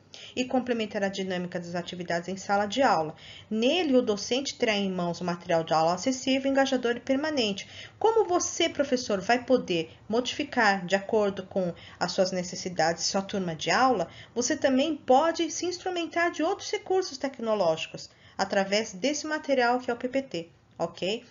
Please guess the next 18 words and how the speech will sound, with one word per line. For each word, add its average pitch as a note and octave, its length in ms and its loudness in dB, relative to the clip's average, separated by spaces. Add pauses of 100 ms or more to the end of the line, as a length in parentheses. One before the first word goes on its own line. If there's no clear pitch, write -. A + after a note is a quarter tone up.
(120)
Então, F#3 220 -6
esse G#3+ 160 -6
material G3 460 0
não G3+ 120 -2
é D4 80 0
rígido, C4+ 560 0 (280)
não G3+ 160 2
é B3 80 4
um D4+ 40 0
material C#4 400 2
engessado, F3+ 540 -2
pelo B3 200 2
contrário, A#3+ 500 2
é F3 40 0
um F#3 40 0
material G3 400 0
de G#3 80 0
apoio A3 440 2